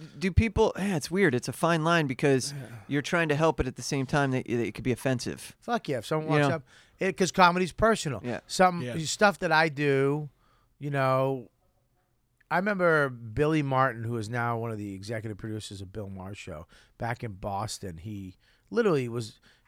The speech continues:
Speaker 2: years ago when he started, he was known as a hack and a thief. And then he came back to Boston years later, threw away his whole act,
Speaker 1: Mm-hmm.
Speaker 2: started from scratch, writing jokes, like monologue jokes
Speaker 3: Mm-hmm.
Speaker 2: for
Speaker 1: Oh, wow.
Speaker 2: Leno.
Speaker 1: Yeah.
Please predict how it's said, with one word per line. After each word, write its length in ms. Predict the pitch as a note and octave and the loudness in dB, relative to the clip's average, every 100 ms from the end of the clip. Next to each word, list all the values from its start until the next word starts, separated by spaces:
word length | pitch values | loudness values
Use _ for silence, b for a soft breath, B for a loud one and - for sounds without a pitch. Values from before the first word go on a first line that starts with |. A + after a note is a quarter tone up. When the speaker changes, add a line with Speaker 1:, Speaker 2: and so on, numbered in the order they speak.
| b - | b -18
Speaker 2:
years 440 | D#3+ D3+ A3 A#3+ E3+ | -10 -2 4 4 4
ago 100 | D#3 | 0
when 80 | C3 | -2
he 60 | |
started, 460 | B2 F3 E3 D3 A#2+ | -4 2 4 4 0
he 100 | B2 | -4
was 120 | A2 | -2
known 220 | B2+ B2 | -2 -2
as 140 | A2 G2 | -4 -8
a 60 | |
hack 380 | - B2 A2+ - | -4 -2 -2 -4
and 80 | G2+ | -12
a 60 | |
thief. 560 | F2 C3 B2 F#2+ - - b b b | -12 -10 -8 -10 -16 -20 b b b
And 120 | A#2+ C3+ | -8 -6
then 80 | |
he 60 | C3 | -8
came 200 | - D#3 | -4 -2
back 180 | E3 D#3 | 0 -2
to 60 | C#3 | -2
Boston 440 | C3 B2+ B2 B2 G#2+ | 0 0 0 -6 -8
years 320 | A#2 A#2 G#2+ | -6 -6 -4
later, 440 | D#3+ E3+ B2 A2 - _ _ _ | -2 -2 -2 -6 -12 _ _ _
threw 220 | - F3+ G3 | -8 0 2
away 180 | F3 C3 | 2 0
his 140 | - | -4
whole 280 | A#2 C3 A#2 | -8 -6 -6
act, 340 | C2+ - _ - | -8 -14 _ -16
Speaker 1:
Mm-hmm. 200 | A#2 B2+ C3 b | -12 -12 -14 b
Speaker 2:
started 420 | - - D3 C#3 | -12 0 0 0
from 140 | - A#2 | -4 -12
scratch, 480 | - C3+ G2+ E2+ A2 | -6 -4 -4 -8 -12
writing 580 | A2 A2+ A2+ A2 G#2+ G2 | -8 -4 -4 -4 -6 -8
jokes, 540 | G2+ A#1+ - - - _ _ _ _ | -10 -10 -16 -18 -18 _ _ _ _
like 140 | C3+ B2+ | -6 -2
monologue 640 | B2+ C3 C3 A#2 F#2 F2 | 2 2 2 0 -4 -10
jokes 320 | F2+ C#2+ B2 | -14 -14 -12
Speaker 3:
Mm-hmm. 100 | B2 | -10
Speaker 2:
for 100 | A2+ | -6
Speaker 1:
Oh, 40 | A2+ | -4
wow. 240 | A#2+ A2+ A2+ _ | -4 -6 -10 _
Speaker 2:
Leno. 420 | B2+ C3+ A2+ - - - | -6 -4 -6 -10 -18 -10
Speaker 1:
Yeah. 160 | A#2+ | -10